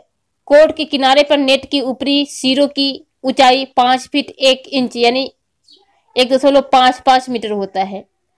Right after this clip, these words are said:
तथा मध्य में पाँच फीट यानी एक दशमलव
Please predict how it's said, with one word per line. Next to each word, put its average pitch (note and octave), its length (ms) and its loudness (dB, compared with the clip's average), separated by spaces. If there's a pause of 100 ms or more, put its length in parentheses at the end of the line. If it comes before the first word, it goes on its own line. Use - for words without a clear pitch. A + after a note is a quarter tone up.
(260)
तथा B3 220 2
मध्य C#4 300 0
में D4 300 -2 (2000)
पाँच C4+ 280 2
फीट - 320 -8
यानी A#3+ 240 0
एक B3 180 -2
दशमलव B3+ 420 -2